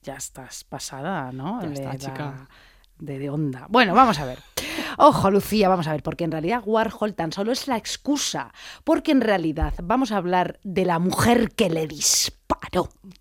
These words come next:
Speaker 2: Toma titular.
Speaker 1: Eh, de una mujer sin igual. Vamos a hablar de Valerie Solanas. Por fin, te lo digo en serio.
Speaker 2: Claro que sí.
Speaker 1: La historia de esta mujer es el reverso del sueño americano y merece que le dedicamos un ratito. Pues vamos allá, adelante.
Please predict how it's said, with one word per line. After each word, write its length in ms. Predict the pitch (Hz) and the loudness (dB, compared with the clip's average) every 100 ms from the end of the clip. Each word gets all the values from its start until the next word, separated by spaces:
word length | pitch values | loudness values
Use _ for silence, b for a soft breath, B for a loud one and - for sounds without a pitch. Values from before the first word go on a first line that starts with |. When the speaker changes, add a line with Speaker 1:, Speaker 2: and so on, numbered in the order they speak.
| _ - | _ -2
Speaker 2:
Toma 280 | 208 156 | -2 -2
titular. 320 | 165 151 - B B B B B B _ | -10 -12 -12 B B B B B B _
Speaker 1:
Eh, 240 | 285 330 - | 6 8 6
de 140 | 240 320 | 8 8
una 120 | 339 | 10
mujer 320 | 277 - 254 | 8 6 2
sin 240 | - 208 | 2 2
igual. 220 | 170 170 175 | 2 2 2
Vamos 200 | 240 233 | 2 2
a 40 | |
hablar 200 | 220 233 | 2 2
de 120 | 208 | 4
Valerie 460 | 180 170 175 233 - | 4 4 2 2 -2
Solanas. 840 | - - 160 143 147 - - - - | -4 -2 -2 -4 -10 -18 -20 -20 -2
Por 240 | 226 - | 0 0
fin, 340 | - - 208 170 | -2 0 2 0
te 100 | 139 | -2
lo 60 | |
digo 120 | 147 143 | -8 -8
en 80 | |
serio. 260 | - - - _ B | -10 -16 -20 _ B
Speaker 2:
Claro 160 | 180 131 131 | -14 -12 -14
que 60 | |
sí. 40 | - | 2
Speaker 1:
La 100 | 240 | 4
historia 260 | 233 320 302 | 6 6 4
de 80 | |
esta 140 | 262 240 | 4 0
mujer 340 | 214 - 247 226 | 0 -2 -2 -2
es 160 | - | 0
el 120 | 214 | 0
reverso 640 | - 185 185 214 254 - 262 | 0 0 2 2 0 0 2
del 220 | 185 170 | 2 0
sueño 400 | - 247 247 233 | 2 4 6 4
americano 680 | 202 175 151 214 190 139 - | 4 2 2 2 2 0 0
y 100 | 247 | 4
merece 400 | 240 240 285 285 | 6 6 4 2
que 80 | 214 | 2
le 100 | 196 | 2
dedicamos 540 | 185 170 196 202 - - | 2 2 0 0 -4 0
un 180 | 226 196 | 2 2
ratito. 640 | 160 147 143 120 135 135 | 0 -4 -8 -10 -14 -12
Pues 240 | - 165 170 | -8 -6 -2
vamos 340 | 196 196 - | 0 0 0
allá, 300 | 143 131 143 - | -8 -8 -14 -12
adelante. 680 | 160 156 170 139 127 139 | -8 -4 -2 -2 -6 -14